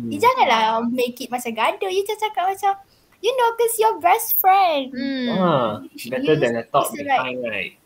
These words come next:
Speaker 1: ah, you
Speaker 3: Exactly.
Speaker 1: supposed, you supposed to, like, comfortable cakap dengan dia. If
Speaker 3: Betul.
Speaker 1: dia ada
Speaker 2: Hmm.
Speaker 1: buat macam, uh, macam, macam like say, Mariam punya situation tadi, macam,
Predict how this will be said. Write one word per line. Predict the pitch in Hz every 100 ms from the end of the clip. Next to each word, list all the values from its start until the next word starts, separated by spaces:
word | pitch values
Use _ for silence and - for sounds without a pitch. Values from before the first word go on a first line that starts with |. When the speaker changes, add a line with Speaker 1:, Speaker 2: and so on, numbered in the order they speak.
| _ 339
Speaker 1:
ah, | 359
you | 320 240
Speaker 3:
Exactly. | 240 - 349 254 208 196 220
Speaker 1:
supposed, | 269
you | 330
supposed | 349 339 339 339 302
to, |
like, | 285 269 - - _
comfortable | - 294 285 294 247 254 240
cakap | 254 - 247 240
dengan | 240 226 220
dia. | 214 202 214 -
If | 294 -
Speaker 3:
Betul. | -
Speaker 1:
dia | 392 254
ada | 233 269
Speaker 2:
Hmm. | 247
Speaker 1:
buat | 254
macam, | 262 254 - 262 269 269 _ _ _ _ _ _ _ - - _ _
uh, | 247 247 240 233 226 226 226
macam, | 233 233 240 226 226 226 233 _ _ _
macam | 254 247 247 233
like | 226 202 226
say, | - 220 202
Mariam | 226 226 220 226
punya | 226 226
situation | 233 226 226 226
tadi, | 220 214 208
macam, | 214 - 214 214